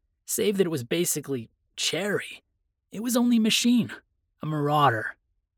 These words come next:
nothing more. He'd let Grange work him up all for nothing, just another one of the sergeant's sick jokes. The old man would be using him as the basis of his next barrack story,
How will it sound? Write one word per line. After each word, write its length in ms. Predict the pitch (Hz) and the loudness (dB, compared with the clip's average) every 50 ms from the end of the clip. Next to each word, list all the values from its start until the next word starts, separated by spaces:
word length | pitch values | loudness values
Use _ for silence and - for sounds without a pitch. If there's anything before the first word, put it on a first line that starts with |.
| _ _ | _ _
nothing 480 | - 185 185 170 175 - - 180 165 151 | -8 -6 -4 -4 -4 -2 0 0 0 0
more. 600 | 131 120 113 113 123 135 131 110 - - - - _ _ _ _ _ _ _ _ _ _ | 0 -2 -2 -2 -2 -2 -2 -2 -4 -6 -10 -12 _ _ _ _ _ _ _ _ _ _
He'd 220 | - - 196 202 | -6 -4 0 2
let 200 | 220 214 185 170 | 2 2 2 0
Grange 460 | - 170 165 170 175 180 180 170 - | -2 -2 0 2 2 4 4 2 0
work 360 | 147 147 147 156 170 - - 170 | 0 0 0 2 2 2 2 0
him 120 | 160 160 | 2 4
up 140 | 160 151 156 | 2 2 2
all 220 | 139 143 156 170 | 2 4 4 4
for 220 | - - - 151 143 | 2 0 -2 -4 -4
nothing, 640 | 131 123 123 135 151 160 - - - 117 107 110 - _ _ _ _ _ _ | -4 -4 -4 -4 -4 -4 -4 -6 -8 -10 -10 -10 -14 _ _ _ _ _ _
just 200 | - 208 - - | -6 -2 0 0
another 360 | 190 170 175 190 202 214 208 | 0 2 2 4 6 6 6
one 220 | 180 175 190 196 | 6 4 2 0
of 80 | 170 147 | 0 0
the 60 | 139 | -2
sergeant's 640 | - - - - 147 151 170 170 151 165 160 - - | -2 -2 -2 0 2 2 2 2 0 -4 -6 -4 -2
sick 480 | - - - - - 160 151 - - - _ _ | -2 0 0 0 -2 -2 -4 -6 -12 -20 _ _
jokes. 600 | - - 143 - 143 - - - - - - - _ _ _ _ _ _ _ _ _ _ _ _ _ - | -4 0 2 2 2 0 -2 -6 -6 -6 -6 -8 _ _ _ _ _ _ _ _ _ _ _ _ _ -6
The 100 | 160 165 | -2 2
old 220 | 180 208 247 208 | 4 4 4 4
man 260 | 208 196 196 214 214 | 4 2 4 4 2
would 120 | 202 175 156 | 2 2 0
be 80 | 170 | -2
using 420 | 156 151 160 165 180 175 185 180 160 | -4 -2 -2 0 0 0 0 -2 -2
him 180 | 170 180 180 | 0 0 0
as 100 | 175 147 | 0 -2
the 120 | 139 135 123 | -2 -4 -4
basis 480 | - - 151 170 175 - - 165 - | -2 -2 -2 0 -2 -2 -4 -4 -4
of 80 | 156 139 | -2 -4
his 160 | 135 120 131 | -4 -4 -4
next 420 | 147 151 165 165 - - - 135 | -4 -4 -4 -4 -6 -8 -10 -6
barrack 360 | 135 143 151 143 123 110 - - | -4 -2 0 0 -2 -2 -2 -4
story, 560 | - - - - 104 95 - - - - | -4 -4 -4 -6 -8 -10 -10 -12 -14 -16